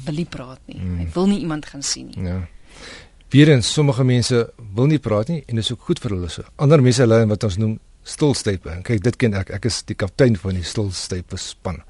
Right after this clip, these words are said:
Speaker 2: <laughs> Ehm, dat, eh, jy voel jy goed in die binnekant en dan,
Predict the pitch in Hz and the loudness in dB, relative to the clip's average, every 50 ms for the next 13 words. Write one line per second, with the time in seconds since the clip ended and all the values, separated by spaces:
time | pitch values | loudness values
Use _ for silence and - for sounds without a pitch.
0 | - - - - - - - - 220 - - 226 - 110 113 113 113 107 107 110 | -20 -20 -20 -16 -14 -14 -12 -10 -10 -10 -10 -6 0 4 6 6 6 6 4 2
1 | 107 - - 143 143 147 131 98 - 101 123 117 107 - 117 117 117 117 117 107 | -2 -6 -10 -10 -8 -8 -8 -8 -4 0 2 2 4 6 6 6 8 8 8 6
2 | 92 - - - - - - - - - - 110 - - 151 143 135 131 - 147 | 4 2 -4 -14 -16 -18 -18 -20 -10 -4 -2 -2 2 4 6 6 6 6 6 6
3 | 135 120 127 123 117 98 113 120 123 117 - 117 113 110 92 131 120 101 104 104 | 6 6 6 6 6 6 6 6 4 4 4 4 4 4 2 0 -2 -2 -2 -4
4 | 104 | -4